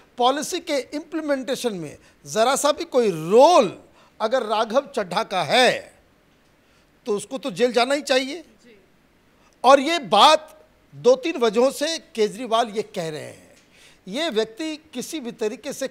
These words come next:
खबरों में रहना चाहता है, ये इसकी पुरानी बीमारी है, लत है। अगर ये खबरों में,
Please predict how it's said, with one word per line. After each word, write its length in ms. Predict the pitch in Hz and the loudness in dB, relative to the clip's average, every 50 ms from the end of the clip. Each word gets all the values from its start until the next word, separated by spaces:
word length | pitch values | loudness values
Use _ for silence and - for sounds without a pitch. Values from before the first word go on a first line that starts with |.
| - - | -12 -12
खबरों 300 | - - 226 214 269 277 | -10 -8 -6 -4 -4 -4
में 100 | 240 220 214 | -2 -2 -4
रहना 200 | 175 170 190 175 | -4 -4 -8 -12
चाहता 360 | - - 127 123 - - 107 | -12 -12 -14 -14 -14 -16 -18
है, 200 | 104 - - - - 254 - - - - _ _ 185 | -18 -20 -20 -20 -20 -20 -20 -20 -20 -20 _ _ -16
ये 380 | 170 175 254 330 339 330 330 - _ - | -10 -6 -4 -4 -4 -4 -6 -8 _ -10
इसकी 320 | 247 - - - - 302 | -10 -10 -10 -10 -10 -10
पुरानी 500 | 214 - - 220 226 226 254 277 302 294 294 277 - 147 131 | -10 -6 -2 0 0 0 0 0 -4 -8 -10 -12 -14 -12 -8
बीमारी 440 | 147 202 208 196 196 202 202 208 165 | -6 -4 0 0 0 0 0 -2 -4
है, 140 | 123 127 135 | -6 -6 -6
लत 300 | 147 170 220 277 277 277 - - | -2 2 4 4 4 2 -2 -12
है। 300 | 135 110 95 - - - _ _ - - - - _ | -12 -12 -16 -16 -20 -20 _ _ -20 -20 -20 -2 _
अगर 220 | - 214 214 269 277 | 4 8 10 8 8
ये 120 | 277 277 | 8 6
खबरों 380 | - - - 233 233 240 302 294 | 2 4 4 2 2 4 2 2
में, 400 | 254 254 262 262 262 254 254 233 | 4 4 6 6 6 4 2 -2